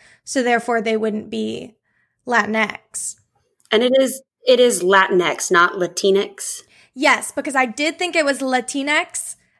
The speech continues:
Speaker 1: and then I made a Facebook post about it and, like, tagged some of my, um, Latinx friends, and they said the consensus is Latinx.
Speaker 2: Okay, good. Good to know.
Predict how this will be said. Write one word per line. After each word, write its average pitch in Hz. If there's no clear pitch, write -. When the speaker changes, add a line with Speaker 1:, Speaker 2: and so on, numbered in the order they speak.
Speaker 1:
and 294
then 254
I 262
made 269
a 247
Facebook 269
post -
about 294
it 285
and, 277
like, 240
tagged 240
some 247
of 240
my, 240
um, 233
Latinx 247
friends, 254
and 262
they 254
said 240
the 233
consensus 247
is 233
Latinx. 208
Speaker 2:
Okay, 180
good. 190
Good 269
to 302
know. 196